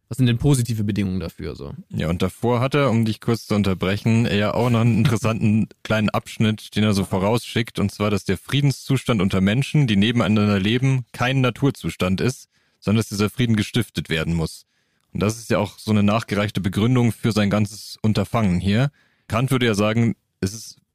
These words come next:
Speaker 2: definitiv nicht der Naturzustand. Menschen, die so aufeinandertreffen, die haben immer Konflikte und davon müssen wir ausgehen und deswegen brauchen wir überhaupt erst sowas wie Bemühungen, um Frieden zu stiften oder wir brauchen Regeln.
Speaker 1: Wenn es nämlich nicht notwendig wäre, könnte er sich nämlich auch die nächsten Teile einfach sparen, so zu schreiben.
Speaker 2: Eben.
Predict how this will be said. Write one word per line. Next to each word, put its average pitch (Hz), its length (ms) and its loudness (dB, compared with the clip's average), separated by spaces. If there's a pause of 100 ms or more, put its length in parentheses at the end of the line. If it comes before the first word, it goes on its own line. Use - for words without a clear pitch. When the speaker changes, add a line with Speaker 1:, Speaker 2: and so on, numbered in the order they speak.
(220)
Speaker 2:
definitiv 123 480 0
nicht 127 220 0
der 117 60 2
Naturzustand. 98 600 0
Menschen, 110 360 0
die 104 80 2
so 120 340 0
aufeinandertreffen, 107 640 0
die 101 80 2
haben 101 100 0
immer 131 220 2
Konflikte 127 800 -2
und 101 180 -2
davon 110 240 2
müssen 104 220 2
wir 87 80 2
ausgehen 113 260 0
und 101 60 2
deswegen 101 340 0
brauchen 95 440 0
wir 80 80 2
überhaupt 95 360 -2
erst - 240 -4
sowas 95 320 -2
wie 98 80 0
Bemühungen, 101 540 2
um 92 80 2
Frieden 101 260 0
zu - 140 -6
stiften - 420 -4
oder 85 160 -2
wir 87 80 0
brauchen 95 320 -2
Regeln. 90 480 -2 (120)
Speaker 1:
Wenn 123 260 2
es 127 100 0
nämlich 131 260 4
nicht 143 200 2
notwendig 131 440 4
wäre, 123 200 4
könnte 127 160 2
er 117 40 2
sich 120 120 2
nämlich 117 160 2
auch 113 80 -2
die 113 60 0
nächsten 117 260 2
Teile 117 260 4
einfach 90 220 -2
sparen, 92 280 -4
so 87 100 -8
zu - 120 -16
schreiben. 90 260 -2
Speaker 2:
Eben. 85 280 -2